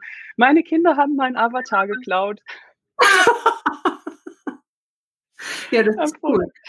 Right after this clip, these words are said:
Speaker 1: Ja.
Speaker 2: Das ist,
Speaker 1: Fotos,
Speaker 2: das ist
Speaker 1: wo die
Speaker 2: sehr,
Speaker 1: Kinder
Speaker 2: sehr
Speaker 1: auf dem
Speaker 2: cool.
Speaker 1: Schoß saßen und dann irgendwie mit dem Avatar Speedboot gefahren sind oder den Leuchtturm raufgeklettert sind und so weiter.
Speaker 2: Ja. Ja,
Speaker 1: Das war
Speaker 2: ich
Speaker 1: echt
Speaker 2: hab
Speaker 1: ein Erlebnis.
Speaker 2: Absolutes Erlebnis. Ich freue mich auch, dass ich mich entschieden habe, da eine, eine Session zu geben zu Discover Your Why, weil ich gerade die Verbindung zwischen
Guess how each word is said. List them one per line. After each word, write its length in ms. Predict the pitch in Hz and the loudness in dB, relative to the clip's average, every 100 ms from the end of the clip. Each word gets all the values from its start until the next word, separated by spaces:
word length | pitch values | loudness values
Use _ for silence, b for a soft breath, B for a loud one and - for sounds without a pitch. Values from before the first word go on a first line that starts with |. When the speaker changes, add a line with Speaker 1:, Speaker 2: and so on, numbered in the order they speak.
| B B _ 302 | B B _ _
Speaker 1:
Ja. 180 | 320 302 - | -10 -10 2
Speaker 2:
Das 240 | 220 220 | 2 6
ist, 60 | 233 | 4
Speaker 1:
Fotos, 100 | 247 | 6
Speaker 2:
das 100 | 226 | 4
ist 60 | |
Speaker 1:
wo 40 | 214 | 4
die 100 | 208 | 4
Speaker 2:
sehr, 0 | |
Speaker 1:
Kinder 280 | 202 240 220 | 4 6 6
Speaker 2:
sehr 40 | |
Speaker 1:
auf 60 | 185 | 6
dem 40 | |
Speaker 2:
cool. 80 | 226 | 2
Speaker 1:
Schoß 360 | - 233 247 | 4 4 4
saßen 420 | - 208 220 233 202 | 4 4 4 -2 -10
und 140 | 196 | -6
dann 140 | 196 196 | -6 -4
irgendwie 260 | 208 214 | -2 -2
mit 160 | 196 190 | 0 0
dem 120 | 196 | 2
Avatar 480 | 185 196 190 190 190 | 2 0 -2 -2 -4
Speedboot 460 | - - - 170 | -4 -8 -2 -4
gefahren 420 | - - 147 165 175 | -2 -4 0 0 2
sind 160 | 165 | 2
oder 200 | 156 160 | 2 0
den 160 | 160 165 | -2 0
Leuchtturm 420 | 143 143 - 156 | 0 0 -2 -4
raufgeklettert 720 | 143 147 _ - - - - | -2 -4 _ -8 -8 -8 -18
sind 220 | - 143 | -14 -16
und 100 | 139 135 | _ -20
so 140 | 131 | -20
weiter. 300 | 131 131 _ | -18 -20 _
Speaker 2:
Ja. 400 | 214 185 156 180 _ _ _ B B | 2 4 2 -6 _ _ _ B B
Ja, 160 | 226 202 | 2 2
Speaker 1:
Das 100 | 202 | 4
war 100 | 190 | 4
Speaker 2:
ich 40 | |
Speaker 1:
echt 100 | 190 | 4
Speaker 2:
hab 20 | 190 | 2
Speaker 1:
ein 60 | |
Erlebnis. 480 | 156 139 - 147 - _ _ _ _ _ _ _ _ | -2 -4 -8 -16 -20 _ _ _ _ _ _ _ _
Speaker 2:
Absolutes 520 | 233 254 254 214 214 202 | -2 0 0 0 -2 -2
Erlebnis. 400 | 190 214 214 208 | 0 0 -2 -6
Ich 80 | |
freue 200 | - 233 | -2 2
mich 140 | 226 214 | 2 0
auch, 100 | 208 | -6
dass 180 | 208 190 | -6 -8
ich 100 | - | -8
mich 240 | - 180 | -4 2
entschieden 340 | 175 170 254 | 2 6 6
habe, 120 | 208 - | 6 4
da 100 | 180 | 2
eine, 200 | 175 165 | 4 2
eine 180 | - 180 | 2 2
Session 400 | 233 254 330 - | 2 4 2 2
zu 180 | 262 | -2
geben 420 | - 220 208 202 202 | 0 0 2 0 -4
zu 220 | - 190 | -6 -4
Discover 560 | 185 175 - 208 180 | -4 -6 -4 -4 0
Your 240 | 185 175 170 | 2 2 4
Why, 360 | 170 175 202 208 | 4 4 2 0
weil 100 | 180 | -4
ich 120 | - | -2
gerade 200 | 180 175 | -2 -2
die 120 | 180 | -4
Verbindung 520 | - 190 196 196 202 | -4 0 2 2 0
zwischen 480 | 190 185 175 185 185 | -2 -2 -2 -2 -4